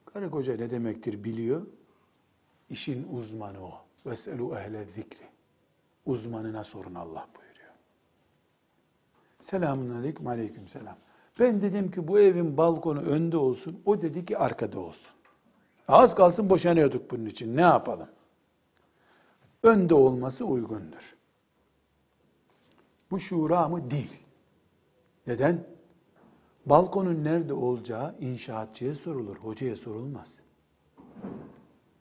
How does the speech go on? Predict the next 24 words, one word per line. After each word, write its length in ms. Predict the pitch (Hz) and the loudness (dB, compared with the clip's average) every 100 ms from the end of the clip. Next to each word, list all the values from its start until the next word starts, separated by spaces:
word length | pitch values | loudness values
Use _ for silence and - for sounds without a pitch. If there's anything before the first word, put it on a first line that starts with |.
| _ - | _ 8
Ne 180 | 196 254 | 8 10
tartışıyorsunuz? 1000 | 208 151 - - 151 131 - 196 208 - | 6 2 -6 -8 -6 -6 -6 -8 -8 -2
Evin 340 | 165 214 190 | 0 2 4
balkonu 480 | 190 190 180 175 180 | 4 4 2 0 2
nerede? 220 | 170 131 - - - - _ 165 | 2 0 -6 -12 -20 -20 _ 2
İnşaatçı 600 | 170 175 190 185 233 190 | 4 6 4 4 -2 -2
birine 220 | 147 117 | -2 -4
soracaksın 600 | - 101 95 - - 151 | -10 -16 -18 -20 -20 -20
sonra. 320 | - - - _ _ _ _ _ _ _ _ _ _ _ _ _ 65 65 _ _ _ _ _ - - - _ | -20 -20 -20 _ _ _ _ _ _ _ _ _ _ _ _ _ -20 -20 _ _ _ _ _ -20 -20 -20 _
Ne 180 | 196 247 | 4 6
tartışıyoruz? 840 | 254 220 - 190 196 180 208 208 - - _ _ _ _ _ _ _ _ _ | 10 8 8 -4 0 0 0 -6 -16 -20 _ _ _ _ _ _ _ _ _
Bu 140 | 196 170 | -4 2
çocuğun 340 | 185 185 185 | 2 2 -2
ismi 360 | 185 - 180 156 | -4 -4 -4 4
böyle 260 | 196 185 | 4 6
mi 80 | 156 | 2
olsun, 320 | 143 135 214 | 0 -2 -4
şöyle 320 | 180 180 170 131 | -2 0 0 -2
mi 80 | |
olsun? 120 | 107 - | -4 0
Hah, 180 | 170 - - | 0 -2 -4
onu 160 | 202 | 0
hocaya 260 | 151 135 185 | 0 0 -4
sor. 280 | - - | -6 -18